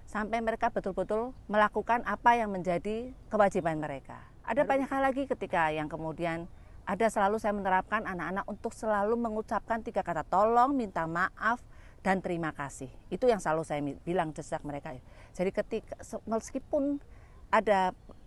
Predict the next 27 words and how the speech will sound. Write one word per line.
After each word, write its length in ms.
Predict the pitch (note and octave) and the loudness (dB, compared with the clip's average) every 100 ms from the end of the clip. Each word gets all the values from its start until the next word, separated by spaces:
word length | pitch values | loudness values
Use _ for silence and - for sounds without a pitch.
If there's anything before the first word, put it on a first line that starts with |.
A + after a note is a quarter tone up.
| - | -10
pembantu 400 | G3+ F#3 E3 E3+ | -6 -4 -2 -4
di 100 | F3 | -4
rumah, 560 | E3 F#3+ A3+ C3 C#3 F3 - | -2 -4 -4 -6 -8 -10 -10
saya 240 | - F3+ | -6 -4
selalu 320 | G#3 G3 G#3 | -2 -4 -4
mengatakan 340 | F3 E3+ E3 F3 | -6 -6 -4 -4
pada 160 | D3 C3+ | -6 -6
mereka, 240 | D3 C#3 - - - - | -8 -10 -16 -18 -20 -10
"Kalian 480 | - F#3+ G#3 A3 G3+ | 0 2 4 4 2
harus 180 | G#3 G3 | -2 -4
mengerjakan 480 | G#3 G3 F#3+ F#3+ F#3+ | -4 -4 -2 -2 -4
sendiri 340 | F3+ F#3 F#3+ G3+ | -6 -4 -2 -2
apa 320 | - G3 - | -2 -4 0
yang 240 | A3 G3 F3 | 0 0 -2
menjadi 240 | E3 E3+ | -4 -4
tugas 240 | D#3+ D3 - | -6 -6 -6
kalian. 400 | D#3+ D#3+ D#3+ - - - - | -4 -2 -4 -6 -16 -16 -6
Tidak 240 | A3 G3+ | 2 2
boleh, 240 | E3 F3 D#3 D#3+ | 2 0 -2 -6
a-, 180 | - D#3 - | -8 -8 -6
kalian 320 | E3+ E3+ D#3+ | -4 -2 -2
minta 240 | D#3+ D#3 | -4 -4
tolong 240 | D#3 F#3+ A3+ | 0 0 0
atau 240 | F#3+ E3+ | -2 0
panggil-panggil 560 | E3+ F3+ F#3+ F#3 F#3 F#3+ | 0 2 0 0 0 -2
dengan 240 | D#3 D#3 | -2 -4
seenaknya." 480 | - D3 C#3 D3 | -6 -6 -8 -8